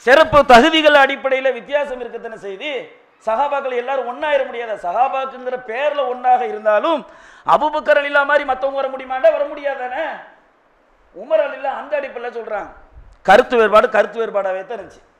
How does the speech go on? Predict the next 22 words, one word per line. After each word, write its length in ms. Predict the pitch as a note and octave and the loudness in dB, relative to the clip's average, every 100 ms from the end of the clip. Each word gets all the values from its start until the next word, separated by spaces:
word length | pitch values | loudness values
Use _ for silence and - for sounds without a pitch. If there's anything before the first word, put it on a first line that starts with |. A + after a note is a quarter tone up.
| _ _ _ - | _ _ _ -12
அதனால 300 | G3+ A3+ A3+ | -8 -8 -10
சண்டை 260 | G3 A3+ | -12 -12
போட்டுக்கிட்டாங்களா? 640 | G#3 G#3+ G3 G3 F#3+ F#5 F#5+ F#5+ - _ _ _ _ _ _ | -12 -14 -8 -8 -4 -2 -2 -4 -16 _ _ _ _ _ _
இல்ல. 280 | G3 A3+ E3 B2+ _ _ _ _ _ _ _ E3+ | -16 -14 -14 -16 _ _ _ _ _ _ _ -4
அதே 180 | B3+ D#4+ | -2 2
மாதிரி 240 | D4+ D4 | 2 2
பார்க்கிறோம், 640 | B3+ B3 G#3 G#3 A#3+ C4 C4+ - _ _ _ _ _ _ _ _ _ _ _ _ _ _ _ _ _ - F#3+ | 4 4 4 6 8 8 4 -6 _ _ _ _ _ _ _ _ _ _ _ _ _ _ _ _ _ -16 -10
உமர் 220 | D4+ D#4 | -2 0
ரலியல்லாஹு 360 | D#4 D4 D4 C4+ | 0 -2 -4 -4
அன்ஹு 160 | C4 B3 | -4 -6
அவங்க, 200 | B3 A#3+ A#3 B3+ B3 B3 - _ _ _ _ _ - | -2 2 2 2 -6 -12 -20 _ _ _ _ _ -8
ஆ, 60 | G3+ G#3 G#3+ G#3 | -4 -2 -2 -2
அபூபக்கர் 420 | D#4 D4+ C#4 D4 | -4 -12 -12 -12
சித்திக்ல 360 | C4 C4 C4+ C4+ A#3 | -14 -14 -6 -4 -2
மரணிச்சு 300 | C4 C4+ B3+ | -2 -4 0
போகும்போது 280 | B3 C4+ D4+ B3+ | 0 2 0 2
உமர் 200 | C#4+ D4+ | 6 6
ரலியல்லாஹவை 420 | C#4+ C#4 C4+ D4+ D4 B3+ - G3+ | 4 -4 -6 -4 -8 -10 -10 -8
கலீஃபாவை 460 | C4 C#4+ C#4 C#4+ C#4 | -6 -6 -4 -4 -4
நியமிச்சிட்டு 360 | C4 G#3 G3+ | -10 -16 -14
போறாங்க. 240 | G#3 F#3 C#3+ - _ _ _ _ _ _ _ _ _ _ _ _ _ _ _ _ _ E3 | -8 -8 -10 -20 _ _ _ _ _ _ _ _ _ _ _ _ _ _ _ _ _ -12
இத 120 | G#3 | -2